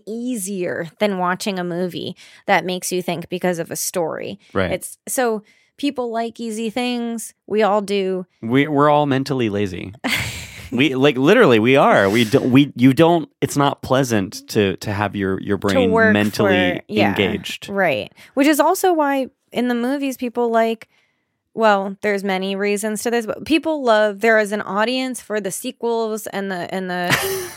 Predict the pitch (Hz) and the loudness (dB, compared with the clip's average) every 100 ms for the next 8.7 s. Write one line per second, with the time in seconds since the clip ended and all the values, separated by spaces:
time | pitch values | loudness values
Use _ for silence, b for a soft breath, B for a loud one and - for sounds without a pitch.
0 | - 196 196 202 190 190 190 - - b | -14 -2 -2 0 -2 -4 -4 -6 -12 b
1 | - 196 208 190 254 240 208 233 226 220 | -20 -8 -6 -4 -4 -4 -2 0 2 2
2 | 214 208 202 196 196 190 - _ _ - | 0 -2 -2 -4 -4 -6 -10 _ _ -8
3 | 208 - - _ - 254 262 247 - 202 | -6 -8 -14 _ -8 -4 -2 -4 -4 -2
4 | 175 - - - - 226 226 247 220 - | -2 -6 -20 -20 -14 -10 -8 -8 -8 -8
5 | 214 247 196 - - _ - 202 202 208 | -4 -2 -4 -8 -16 _ -10 -2 0 2
6 | 214 202 190 185 _ _ _ _ - 208 | 2 0 -2 -8 _ _ _ _ -2 0
7 | 202 185 156 - - 170 - 139 127 90 | 0 0 -2 -4 -6 -6 -8 -12 -12 -14
8 | - 110 95 - - 202 | -6 -6 -6 -6 -4 -2